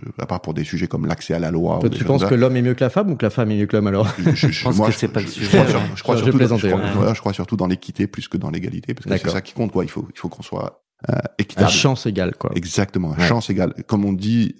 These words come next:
Speaker 1: aux États-Unis, et je m'en souviens, c'est quand j'étais là-bas, on, déjà en quatre-vingt-dix-neuf, on disait, «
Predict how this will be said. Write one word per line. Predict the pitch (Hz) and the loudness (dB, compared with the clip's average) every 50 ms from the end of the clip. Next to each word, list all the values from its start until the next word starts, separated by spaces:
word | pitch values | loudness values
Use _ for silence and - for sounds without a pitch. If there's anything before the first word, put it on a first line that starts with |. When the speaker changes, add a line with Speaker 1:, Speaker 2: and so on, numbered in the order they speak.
| - | 0
Speaker 1:
aux | 101 | 0
États-Unis, | 90 - - 104 95 95 101 107 113 | 0 2 2 0 2 2 0 0 2
et | 107 | 0
je | 92 92 | 0 0
m'en | 92 87 | -2 -2
souviens, | 78 - 90 104 110 104 | 0 0 0 0 0 0
c'est | - - | -2 -4
quand | - 87 | -4 -4
j'étais | 82 90 - - | -2 -2 -2 0
là-bas, | 90 90 90 98 104 | 0 2 2 0 0
on, | 98 82 78 | 0 -4 -4
déjà | 85 90 90 101 | -2 -2 0 0
en | 101 90 | 0 0
quatre-vingt-dix-neuf, | - 101 - 104 101 92 85 85 98 110 113 - - - - - | -2 -2 -2 0 -2 -2 -2 -2 -2 -2 -2 -4 -10 -20 -12 -6
on | 92 87 | -4 -2
disait, « | 82 85 85 92 104 107 107 117 | -2 0 2 2 2 2 0 -2